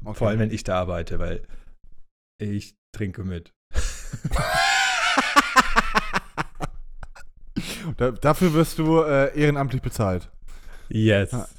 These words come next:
Speaker 2: Nee, man darf, das ist tatsächlich, die sagen halt, wir können eu-, oder wir geben euch halt kein Geld, außer das Trinkgeld vielleicht ein bisschen, das ist auch nicht der Rede wert.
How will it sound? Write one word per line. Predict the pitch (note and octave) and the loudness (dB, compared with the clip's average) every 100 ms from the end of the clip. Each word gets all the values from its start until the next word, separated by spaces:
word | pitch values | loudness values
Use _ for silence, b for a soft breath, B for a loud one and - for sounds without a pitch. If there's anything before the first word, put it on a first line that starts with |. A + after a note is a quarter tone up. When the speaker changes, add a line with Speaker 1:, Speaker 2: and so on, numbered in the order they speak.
| - - | -14 0
Speaker 2:
Nee, | C3 | 4
man | E3 C#3 | 4 6
darf, | C#3+ F3 | 4 4
das | C3 | 0
ist | C3+ | 2
tatsächlich, | C#3 B2 B2 A#2+ | 0 2 2 2
die | G2 | 0
sagen | G2 A2+ C3+ | 2 2 2
halt, | A#2+ B2 A#2+ A2+ G#2+ | 2 0 -2 -4 -2
wir | G#2+ | 2
können | B2+ C3 | 2 2
eu-, | A#2+ A#2+ | 0 0
oder | A2+ G#2+ | 0 0
wir | |
geben | G2+ G#2+ A#2+ | 0 0 2
euch | A2+ G#2+ | 2 2
halt | A2+ - | 0 0
kein | G#2 | -2
Geld, | F#2+ C3 A2+ | 2 2 2
außer | G#2 G2 | -2 -2
das | F#2 | -4
Trinkgeld | - C#3 D3 B2+ | -2 0 0 -2
vielleicht | C3+ B2 B2 A#2 | -2 0 0 -2
ein | |
bisschen, | A#2 - A#2 G#2+ | -4 -2 -2 -2
das | F#2+ | -4
ist | - | -6
auch | G#2 | -6
nicht | G#2 G2+ - - | -4 -6 -10 -14
der | D3 G#2 G2+ | -8 -6 -4
Rede | G#2 | -2
wert. | G#2 A2 | -2 -4